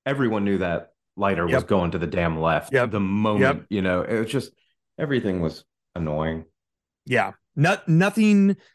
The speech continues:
Speaker 2: nothing was surprising. Nothing was interesting. And, and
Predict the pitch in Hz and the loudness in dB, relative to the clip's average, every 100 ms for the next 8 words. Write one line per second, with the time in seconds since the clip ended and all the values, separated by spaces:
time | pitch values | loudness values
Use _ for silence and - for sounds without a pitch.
0 | _ _ 139 165 196 220 208 196 196 170 | _ _ 0 0 0 0 0 0 0 -2
1 | 156 147 143 135 117 110 117 117 135 143 | -6 -6 -8 -6 -6 -4 -6 -6 -8 -6
2 | 143 127 117 110 113 - 117 117 147 147 | -6 -6 -8 -10 -10 -8 -4 -4 -4 -4
3 | 175 | -4